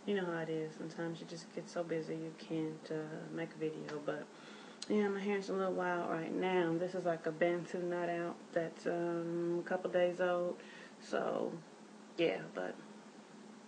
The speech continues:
I just haven't done anything to it today except for spray it. I haven't, um, tried to style it. It's just doing what it's doing. But, yeah, I wanted to come and give you a look at my sister locks. They're doing great.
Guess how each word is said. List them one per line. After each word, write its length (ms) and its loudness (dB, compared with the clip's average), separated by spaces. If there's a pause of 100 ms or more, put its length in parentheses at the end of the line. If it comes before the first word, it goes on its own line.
(100)
I 80 4
just 200 2
haven't 200 4
done 160 4
anything 360 2
to 140 0
it 140 2
today 260 2
except 320 -4
for 80 -6
spray 460 0
it. 100 2
I 160 -4
haven't, 240 -4 (680)
um, 540 0 (380)
tried 260 -4
to 80 -10
style 440 4
it. 120 4
It's 140 -2
just 280 -2
doing 280 4
what 120 0
it's 120 -2 (100)
doing. 420 0
But, 240 -2 (440)
yeah, 380 6
I 40 4
wanted 260 4
to 60 -2
come 340 0
and 320 0
give 180 2
you 140 2
a 840 -6
look 220 4
at 140 4
my 380 2
sister 360 0
locks. 500 -2
They're 140 2
doing 400 2
great. 720 0